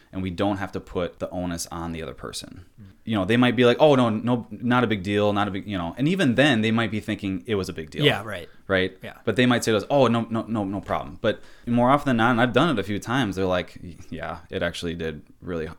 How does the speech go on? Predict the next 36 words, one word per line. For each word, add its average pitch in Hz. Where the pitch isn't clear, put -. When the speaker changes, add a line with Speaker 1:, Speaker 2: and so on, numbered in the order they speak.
Speaker 1:
hurt 90
me, 78
Speaker 2:
Yeah. -
Speaker 1:
and 85
I'm 85
glad 82
you 82
came 82
to 78
me," 73
Speaker 2:
Yeah. 80
Speaker 1:
right? 85
And 107
I've 147
found 151
that 117
almost, 139
like, 101
that 107
has 101
been 92
the 87
most 90
productive 71
way 50
in 92
a 85
lot 80
of 73
situations -
where 85
I 90
am 87
actually 85
the 80
one 76